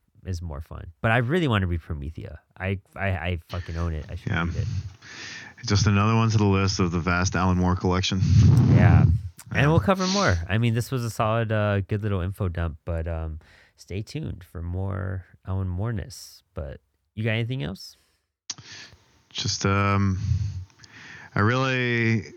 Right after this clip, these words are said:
Speaker 2: need to read his novel that he wrote that took ten years, but
Speaker 1: Oh,
Speaker 2: well, I don't
Speaker 1: Jerusalem?
Speaker 2: even, yeah. <laughs>
Speaker 1: I've read, I've, I have, uh, I have two copies of that book. I have a signed copy of that book from Alan
Speaker 2: Oh, you
Speaker 1: Moore.
Speaker 2: do? Nice.
Speaker 1: Yeah.
Speaker 2: Yeah.
Speaker 1: Um,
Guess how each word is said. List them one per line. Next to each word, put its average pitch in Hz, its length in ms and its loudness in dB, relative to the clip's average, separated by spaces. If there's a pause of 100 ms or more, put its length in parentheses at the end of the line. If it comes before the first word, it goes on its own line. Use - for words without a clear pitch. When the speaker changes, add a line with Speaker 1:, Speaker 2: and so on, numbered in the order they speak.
Speaker 2:
need 110 280 2
to 110 80 4
read 104 260 4
his 98 240 4
novel 95 480 2
that 85 140 2
he 95 100 6
wrote 87 360 2
that 85 340 0
took 98 260 0
ten 92 240 0
years, 80 480 2
but 82 300 0
Speaker 1:
Oh, 110 160 2
Speaker 2:
well, 101 160 4
I 107 240 2
don't - 20 2
Speaker 1:
Jerusalem? 95 220 2 (120)
Speaker 2:
even, 92 140 6 (140)
yeah. 123 320 0 (140)
<laughs> - 160 0
Speaker 1:
I've 110 160 4
read, 135 200 6 (140)
I've, 113 280 2
I 123 260 2
have, 117 280 4 (260)
uh, 82 460 -2 (100)
I 101 80 -2
have 101 200 -2
two 98 160 -4
copies 85 400 -4
of 82 60 -6
that 73 140 -6
book. 82 140 -8
I 98 60 2
have 123 100 4
a 127 60 2
signed 104 320 -2
copy 82 260 -4
of 78 60 -2
that 73 180 -8
book 78 200 -10
from 82 120 -10
Alan 78 160 -2
Speaker 2:
Oh, 165 40 0
you 120 100 0
Speaker 1:
Moore. 156 100 0
Speaker 2:
do? 104 160 0
Nice. 95 340 0
Speaker 1:
Yeah. 80 200 -2 (300)
Speaker 2:
Yeah. 98 240 4
Speaker 1:
Um, 95 100 0